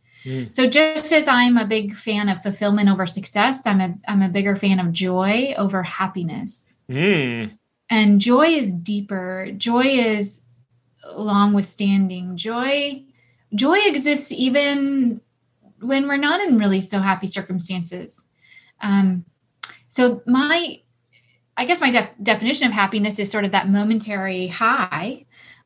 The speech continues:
Speaker 2: of maybe an external something. Um, but joy is a deeper, sustainable sense of peace and contentment and alignment,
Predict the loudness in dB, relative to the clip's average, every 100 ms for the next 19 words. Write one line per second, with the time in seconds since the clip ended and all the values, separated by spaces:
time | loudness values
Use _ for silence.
0 | 0 4 6 4 2 2 2 4 2 2
1 | -2 -4 -4 0 0 -2 -2 -2 -2 -4
2 | -6 -10 -14 _ _ _ _ _ _ _
3 | -2 2 2 2 0 -2 0 2 4 4
4 | 4 2 0 -6 -12 -20 _ _ _ _
5 | _ _ _ -4 -2 2 2 2 0 0
6 | 0 -2 -6 -8 _ _ _ _ _ _
7 | _ -10 -6 -6 0 4 6 6 4 0
8 | -2 -6 -6 -8 _ _ _ _ _ _
9 | _ _ 0 2 4 2 -4 -4 -2 -2
10 | -2 0 2 4 2 0 2 0 0 -2
11 | -2 -2 -2 0 -2 -4 -8 -14